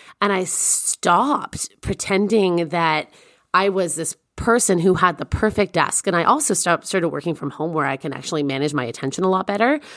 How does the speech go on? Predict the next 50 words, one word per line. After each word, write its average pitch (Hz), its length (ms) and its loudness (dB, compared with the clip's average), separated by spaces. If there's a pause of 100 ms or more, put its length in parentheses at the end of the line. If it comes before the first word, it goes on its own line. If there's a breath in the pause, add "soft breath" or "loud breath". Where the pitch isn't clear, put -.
(340 loud breath)
I 185 140 2
catered 294 400 4
my 214 180 4
life 156 400 0
to - 140 -6
who 233 320 0
I 160 120 2 (100)
am. 170 460 -4 (580)
I 190 100 4
need 202 200 4
a 226 40 -4
quieter 208 340 2
space 196 320 -2
to 196 60 -2
work, 190 320 0
and 170 160 -4
I'm 160 80 -4
working 151 260 -6
a 170 60 -4
job 160 220 0
from 160 160 -4
home, 160 260 -2
and 151 180 -4
that's 147 220 -2
great, - 440 -12 (440 loud breath)
right? 156 340 -2 (220)
Not 190 260 4
everyone 180 300 2
can 180 160 -2
do 165 420 2
that 165 220 4
exactly. 165 560 2
I 190 120 2
guess 165 160 -6
the 143 60 -8
pandemic 147 460 -4
helps - 340 -8
with 147 140 -10
that 156 160 -2
a 156 80 -4
bit, 196 340 0
but 170 320 0 (440 loud breath)
there 208 160 4 (120)
are - 140 0
other 170 300 0
ways 147 320 -2
to 156 100 -6
do 139 220 -10
it - 160 -12
too, 208 440 2